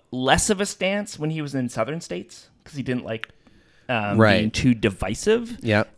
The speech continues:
Speaker 1: And he was very wishy-washy depending on where he was 'cause his thing was all like, "Well, it's about the gospel first."
Speaker 2: So it's almost like he probably didn't actually believe it, and he was just using whatever is gonna get him the most attention.
Speaker 1: Yeah.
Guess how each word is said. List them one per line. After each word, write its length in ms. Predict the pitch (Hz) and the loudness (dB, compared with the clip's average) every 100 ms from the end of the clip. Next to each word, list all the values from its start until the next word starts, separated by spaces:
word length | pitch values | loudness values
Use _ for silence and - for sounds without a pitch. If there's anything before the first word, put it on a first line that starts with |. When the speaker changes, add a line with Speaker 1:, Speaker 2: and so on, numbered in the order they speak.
| - | 2
Speaker 1:
And 500 | 123 120 120 123 123 | 4 4 4 2 2
he 180 | 151 | 2
was 220 | 156 135 117 | 4 4 4
very 400 | 113 113 117 110 | 6 8 6 4
wishy-washy 680 | 107 113 143 139 135 - 156 | 2 2 4 6 4 2 -4
depending 440 | - 117 107 104 | -2 -2 -2 -2
on 260 | 98 95 101 | -4 -4 -4
where 160 | 98 101 | -6 -6
he 120 | 101 | -6
was 440 | 95 127 226 262 | 0 4 4 2
'cause 380 | - 113 104 - - - _ _ _ _ | 2 0 0 -6 -12 -20 _ _ _ _
his 420 | - - 117 107 - | -8 -2 0 0 0
thing 240 | 120 110 | 2 2
was 200 | 107 110 - | 0 -4 -6
all 300 | 101 98 98 | -4 -4 -4
like, 420 | 90 92 92 - - | -6 -8 -10 -14 2
"Well, 220 | 185 185 | 6 8
it's 120 | 175 | 6
about 200 | 202 202 | 4 2
the 60 | 123 | 2
gospel 540 | 110 107 95 - 101 | 0 -2 -4 -6 -8
first." 640 | 92 - 90 80 - - - - | -8 -8 -8 -6 -8 -10 -14 -2
Speaker 2:
So 160 | 160 | 2
it's 80 | 143 | 6
almost 260 | 131 113 110 | 6 6 4
like 140 | 101 | 2
he 80 | 98 | 0
probably 320 | - 107 101 | 4 6 6
didn't 260 | 101 101 98 | 4 2 2
actually 360 | 92 - 98 | 0 0 -2
believe 320 | 90 92 92 90 | 0 2 4 2
it, 160 | - | 0
and 100 | 95 | 0
he 80 | 92 | 0
was 160 | 90 - | 0 0
just 200 | 92 - | 0 0
using 320 | 104 95 95 | 0 2 2
whatever 320 | 92 92 90 | 2 4 4
is 140 | 90 - | 2 0
gonna 160 | 87 | -2
get 160 | 92 92 | -2 -2
him 100 | 92 | -2
the 80 | 92 | -2
most 340 | 92 90 - | 0 -2 -4
attention. 420 | - - 90 - 113 | -6 -4 -4 -2 0
Speaker 1:
Yeah. 220 | 127 | 0